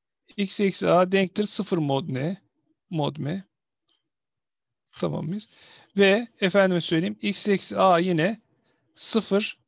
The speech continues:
mod N olacak. Tamam mıyız canlarım benim? İkisi de sıfır.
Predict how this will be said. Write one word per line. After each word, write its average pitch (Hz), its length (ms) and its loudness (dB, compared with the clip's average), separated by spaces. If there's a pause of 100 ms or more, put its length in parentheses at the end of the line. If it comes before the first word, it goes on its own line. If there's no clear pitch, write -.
(160)
mod 185 360 2 (340)
N 170 240 4
olacak. - 560 -8 (680)
Tamam 220 260 -2
mıyız 147 160 -4
canlarım 147 400 -6
benim? 143 120 -12 (420)
İkisi - 280 -12
de 190 60 -4
sıfır. - 400 -10